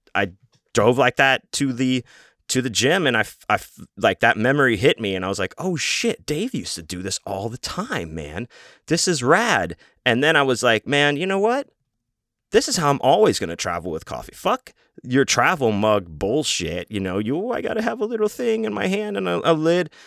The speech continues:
You don't even know shit, dude. Dave didn't need any of that stuff. And, uh, and now neither do I." So yeah, w-, when I go to the gym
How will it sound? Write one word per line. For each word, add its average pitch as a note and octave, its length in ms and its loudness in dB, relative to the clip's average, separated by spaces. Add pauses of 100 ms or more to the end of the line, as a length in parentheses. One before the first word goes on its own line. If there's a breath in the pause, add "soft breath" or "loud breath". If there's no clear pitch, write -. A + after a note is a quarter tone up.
(120)
You E3+ 180 -2
don't E3 220 4
even A2 240 0
know G2+ 160 0
shit, - 380 -2
dude. F#2 240 -4
Dave B2+ 400 4
didn't G#2 260 0
need G2 160 -4
any A#2 240 0
of E2+ 80 -2
that D#2 220 -8
stuff. - 420 -6 (400 loud breath)
And, G2 240 0
uh, F#2+ 260 0
and G2 120 -4
now D#3+ 180 2
neither C3 300 2
do G2+ 180 2
I." G2 220 2
So - 140 -2
yeah, B2 260 4
w-, A2+ 220 0
when B2 120 2
I C3 80 4
go C#3+ 180 2
to D3+ 120 0
the C3+ 100 4
gym C3 340 2